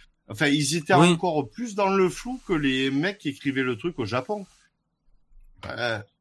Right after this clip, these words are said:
Speaker 2: Oui, pourquoi est-ce qu'on
Speaker 1: Ah,
Speaker 2: se casserait
Speaker 1: c'est
Speaker 2: le
Speaker 1: dur,
Speaker 2: cul
Speaker 1: ils
Speaker 2: pour
Speaker 1: ont
Speaker 2: un
Speaker 1: fait
Speaker 2: truc qu'on sait pas si ça va marcher, quoi. Voilà, euh.
Speaker 1: Ben oui, non, mais c'est ça. Euh, même moi, je les
Speaker 2: Oui.
Speaker 1: trouve, euh, aventureux, du coup.
Speaker 2: À certains endroits,
Speaker 1: Les
Speaker 2: oui, à
Speaker 1: types
Speaker 2: certains
Speaker 1: qui
Speaker 2: moments,
Speaker 1: ont
Speaker 2: oui.
Speaker 1: fait les portages,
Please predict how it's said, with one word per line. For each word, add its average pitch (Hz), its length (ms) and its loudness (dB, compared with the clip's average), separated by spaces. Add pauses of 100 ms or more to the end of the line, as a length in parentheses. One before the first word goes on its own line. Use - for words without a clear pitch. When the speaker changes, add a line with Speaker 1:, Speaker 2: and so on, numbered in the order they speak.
(260)
Speaker 2:
Oui, 156 200 2
pourquoi 147 300 0
est-ce 151 100 -2
qu'on 139 100 -6
Speaker 1:
Ah, 127 40 -2
Speaker 2:
se - 40 -4
casserait 139 200 -2
Speaker 1:
c'est 139 60 2
Speaker 2:
le 135 60 4
Speaker 1:
dur, - 60 0
Speaker 2:
cul 214 100 8
Speaker 1:
ils 196 80 4
Speaker 2:
pour 185 120 6
Speaker 1:
ont 156 40 10
Speaker 2:
un 151 80 12
Speaker 1:
fait 156 60 6
Speaker 2:
truc 208 180 4
qu'on 160 140 4
sait 151 160 2
pas 190 120 2
si 165 140 -2
ça 151 120 4
va 151 120 4
marcher, 156 340 2
quoi. 104 240 -6
Voilà, 113 340 0 (100)
euh. 87 340 -8 (240)
Speaker 1:
Ben 190 180 4
oui, 339 80 2 (140)
non, 180 100 -2
mais 143 140 2
c'est 165 160 -4
ça. 262 340 0
Euh, 107 220 -4
même 180 240 0
moi, 175 300 0
je 175 140 -4
les 139 80 2
Speaker 2:
Oui. 147 80 -4
Speaker 1:
trouve, 160 180 -2
euh, 113 240 2
aventureux, 170 920 0 (320)
du 123 220 -12
coup. - 100 -16
Speaker 2:
À 131 80 6
certains 151 400 6
endroits, 196 320 8
Speaker 1:
Les 170 60 10
Speaker 2:
oui, 185 80 10
à - 20 8
Speaker 1:
types 160 60 4
Speaker 2:
certains - 220 6
Speaker 1:
qui 165 100 6
Speaker 2:
moments, 196 160 6
Speaker 1:
ont 160 40 2
Speaker 2:
oui. 190 80 2
Speaker 1:
fait 196 100 6
les 190 120 6
portages, 262 460 -2